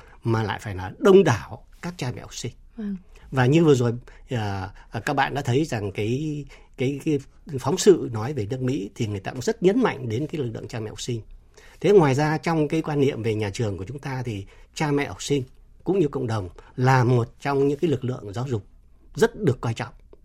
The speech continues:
Speaker 1: rất được coi trọng. Và một cái điểm đặc biệt nữa là cha mẹ học sinh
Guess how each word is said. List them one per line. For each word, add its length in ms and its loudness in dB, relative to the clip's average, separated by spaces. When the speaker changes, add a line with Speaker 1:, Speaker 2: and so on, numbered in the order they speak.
Speaker 1:
rất 120 -2
được 80 -16
coi 140 -8
trọng. 180 -10
Và 360 6
một 200 0
cái 100 2
điểm 240 4
đặc 140 -4
biệt 120 0
nữa 300 -4
là 260 -2
cha 180 0
mẹ 120 2
học 160 -6
sinh 260 -2